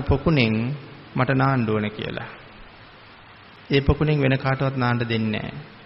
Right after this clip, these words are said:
ලිච්ඡවි රාජකුමාරවරු අභිෂේක ලබන දවස,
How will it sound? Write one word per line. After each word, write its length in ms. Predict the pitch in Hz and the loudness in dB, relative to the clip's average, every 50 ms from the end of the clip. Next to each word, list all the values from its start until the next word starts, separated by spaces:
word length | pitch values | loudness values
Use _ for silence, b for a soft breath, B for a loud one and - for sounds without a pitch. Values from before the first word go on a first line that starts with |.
| - - - - | -20 -14 -6 -2
ලිච්ඡවි 640 | 131 120 123 123 120 - - - 170 170 185 196 190 | 2 2 2 2 0 -4 -2 0 2 4 4 4 4
රාජකුමාරවරු 1000 | 175 160 143 139 127 135 135 - 139 131 127 123 123 117 117 117 113 113 113 117 113 113 - B B B B B B - | 4 4 4 2 2 0 -2 0 0 2 2 2 2 2 2 2 2 0 0 0 -2 -4 -6 B B B B B B 2
අභිෂේක 560 | - 127 131 139 160 156 - 170 170 165 - | 4 4 4 6 2 2 2 0 0 0 2
ලබන 340 | 175 160 156 147 156 151 151 | 0 0 0 0 0 0 2
දවස, 360 | 139 131 127 123 123 113 - | 4 4 4 4 4 2 0